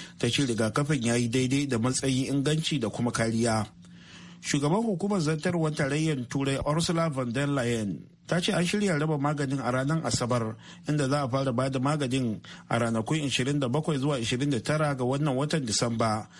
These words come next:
a faɗin ƙasashen nahiyar Turai. Ta ce wannan wata hanya ce mai inganci da za ta kawo ƙarshen shekara mai tattare da ƙalubaloli. Kana za mu kawo ƙarshen covid nineteen da coronavirus ke haddasawa.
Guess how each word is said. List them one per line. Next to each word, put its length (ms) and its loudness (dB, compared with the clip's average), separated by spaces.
a 100 0
faɗin 320 0
ƙasashen 460 0
nahiyar 340 0
Turai. 480 0
Ta 140 0
ce 100 0
wannan 280 2
wata 200 0
hanya 320 0
ce 160 -2
mai 160 0
inganci 560 0
da 160 0
za 140 2
ta 100 -4
kawo 240 0
ƙarshen 500 -2
shekara 600 -2
mai 140 0
tattare 360 -2
da 100 0
ƙalubaloli. 840 0
Kana 280 0
za 140 0
mu 100 -2
kawo 280 -2
ƙarshen 320 -2
covid 240 0
nineteen 520 -2
da 100 -2
coronavirus 760 0
ke 160 -2
haddasawa. 720 0